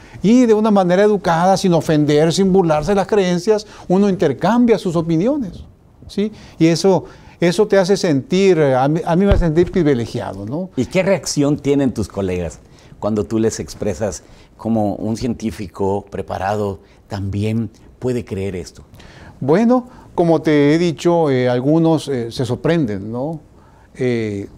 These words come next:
Speaker 1: tengo tam-, gracias a Dios tengo un background en matemáticas también. Me dicen, "¿Cómo que es que un matemático y geólogo cree en un Dios?", ¿sí? Sin embargo, para mí es una oportunidad de testificar,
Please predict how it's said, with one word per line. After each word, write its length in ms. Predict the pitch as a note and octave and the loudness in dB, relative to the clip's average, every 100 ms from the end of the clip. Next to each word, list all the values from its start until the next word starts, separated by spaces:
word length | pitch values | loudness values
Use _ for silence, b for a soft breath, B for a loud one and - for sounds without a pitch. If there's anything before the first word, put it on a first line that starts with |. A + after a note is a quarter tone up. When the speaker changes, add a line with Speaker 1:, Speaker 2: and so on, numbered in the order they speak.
| - - D3 D3 - | -20 -18 -16 -16 -10
Speaker 1:
tengo 300 | - D#3+ D3+ | -2 2 2
tam-, 260 | C#3 B2 B2 | 0 -4 -2
gracias 200 | C3+ C#3 | -2 0
a 20 | |
Dios 120 | D3 C3+ | 0 0
tengo 160 | C#3+ | 0
un 80 | C#3+ | 2
background 320 | C#3 B2+ C#3 | 2 2 2
en 80 | C3+ | 2
matemáticas 760 | B2 A#2+ A#2 B2+ C3+ C3 C3 | 0 0 0 0 -2 -2 -4
también. 420 | - B2 A#2 D3 D#3 | -2 -4 -2 0 0
Me 80 | |
dicen, 160 | D3 C3+ | 0 -2
"¿Cómo 220 | F3 F3 | -4 -4
que 100 | E3 | -4
es 60 | D3+ | -4
que 80 | E3+ | -2
un 100 | D#3+ | -2
matemático 760 | D3+ C#3 B2+ C3+ D3 C3+ C#3 | 0 0 0 0 -2 -4 -4
y 60 | G#2 | -2
geólogo 300 | C3 C3 A2+ | -2 -2 -2
cree 220 | B2 A#2 | -2 -4
en 100 | A2 | -4
un 140 | G#2+ | -4
Dios?", 480 | G#2+ B2+ F#2 F#2 - - B B B | -6 -6 -8 -14 -20 -20 B B B
¿sí? 300 | - C3+ D3 D3 B B - | -6 -2 -2 -4 B B -6
Sin 180 | D3 | 0
embargo, 480 | D3+ C#3 C3+ D3 D#3+ | 2 2 0 2 -2
para 240 | D#3 D3+ C#3+ | 0 2 2
mí 460 | D3 E3+ F3+ F#3 E3+ | 2 2 2 0 -2
es 120 | C#3+ | -2
una 140 | E3+ | -2
oportunidad 340 | D#3 C#3+ D3 E3 | -2 -2 0 0
de 40 | |
testificar, 640 | D#3+ - C3 C#3 G3 A#3 | -2 -4 -6 -6 -6 -6